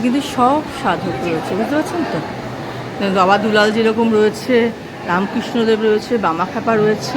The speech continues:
লোকনাথ রয়েছে, তৈলঙ্গ স্বামী রয়েছে, গুরু নানক রয়েছে, কবির রয়েছে, জগবন্ধু রয়েছে, নাগা বাবা রয়েছে, শঙ্করাচার্য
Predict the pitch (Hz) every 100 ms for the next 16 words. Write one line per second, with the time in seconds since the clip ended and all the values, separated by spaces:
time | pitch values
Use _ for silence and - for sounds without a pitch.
0 | 220 185 - 226 226 226 226 214 233 202
1 | 196 214 220 233 240 233 233 233 220 254
2 | 233 - - - - 196 240 254 247 247
3 | 247 226 - 254 247 247 277 262 226 214
4 | 254 226 202 226 262 269 262 247 240 254
5 | 262 - - - - 220 220 262 269 269
6 | 240 214 214 277 285 277 220 220 277 285
7 | 302 247